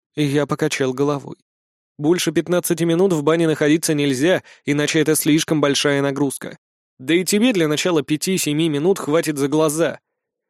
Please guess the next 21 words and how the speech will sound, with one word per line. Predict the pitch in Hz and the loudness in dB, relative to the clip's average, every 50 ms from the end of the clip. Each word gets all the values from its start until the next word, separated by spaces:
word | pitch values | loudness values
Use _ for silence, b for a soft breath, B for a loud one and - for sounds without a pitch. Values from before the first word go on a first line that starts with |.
| _ _ _ _ - | _ _ _ _ -8
Я | 127 131 202 208 165 | -4 -2 0 0 0
оценивающе | - - 185 180 165 151 151 147 143 - - 139 | 0 0 0 2 2 2 2 2 2 0 0 -2
посмотрел | 160 - - 147 139 - 160 160 | -2 -2 -2 -4 -2 0 0 0
на | 151 143 | 0 -2
сестренку, | 131 - 135 - - 170 202 226 208 180 - - - - _ _ _ _ - | -2 -4 -6 -6 -2 0 0 2 0 -2 -6 -10 -12 -14 _ _ _ _ -6
а | - 135 | -6 -2
потом | 139 175 - 254 285 262 | -2 0 2 4 4 4
бросил | 226 226 226 - - 202 | 4 4 2 4 2 0
взгляд | 175 165 156 147 147 160 190 196 - | 2 0 -2 0 2 0 0 0 0
на | 180 160 | -2 -2
настенные | 151 143 - - - 151 147 143 139 139 139 | -2 -2 -4 -4 -4 -4 -4 -2 -2 -4 -4
часы. | 131 - 151 - - - - - _ _ _ _ _ _ _ _ _ _ _ _ _ _ _ _ _ | -4 -4 -6 -6 -8 -12 -14 -18 _ _ _ _ _ _ _ _ _ _ _ _ _ _ _ _ _
«Ты | - 143 | -4 -2
же | 143 147 | -2 0
ведь | 165 175 165 | 0 -2 0
никогда | 180 185 170 214 202 196 233 226 | -2 0 0 0 2 2 2 2
раньше | 175 135 131 120 - 143 | 2 0 0 0 0 0
в | 131 | 0
баню | 131 160 151 135 127 | 2 0 0 0 -2
не | 127 | -6
ходила?» | 120 - 143 147 180 220 208 147 - | -4 -2 -2 0 0 0 -2 -2 -6